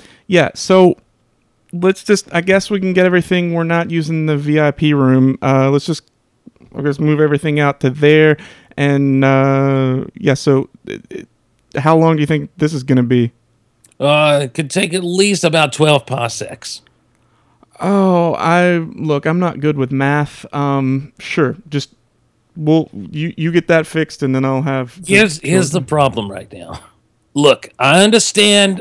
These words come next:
Speaker 2: this is your establishment, your business, you're running things. That's great. The V I P <laughs> room, excuse me, <clears throat> Tabana gas getting to me there. The V I P room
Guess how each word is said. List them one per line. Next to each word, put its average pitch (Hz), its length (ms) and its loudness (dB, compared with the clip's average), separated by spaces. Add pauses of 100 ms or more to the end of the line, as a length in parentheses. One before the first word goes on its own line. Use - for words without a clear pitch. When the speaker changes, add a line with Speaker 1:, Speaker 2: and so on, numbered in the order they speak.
Speaker 2:
this 147 240 0
is 120 180 -2
your 143 180 4
establishment, 170 800 -2
your 147 240 0
business, 165 720 -4 (340)
you're 156 240 4
running 170 380 0
things. 139 580 -2 (560)
That's 123 300 0
great. 117 400 -4 (640)
The 139 200 0
V 165 220 0
I 185 200 2
P 175 800 -2
<laughs> - 60 -8
room, 127 360 2 (280)
excuse 165 440 -4
me, 127 280 -4
<clears throat> - 80 -8
Tabana 143 640 0
gas 151 280 0
getting 139 260 -4
to 123 160 -6
me 107 120 -10
there. 87 280 -6 (1400)
The 143 120 2
V 202 220 2
I 226 160 2
P 196 260 -2
room 147 320 0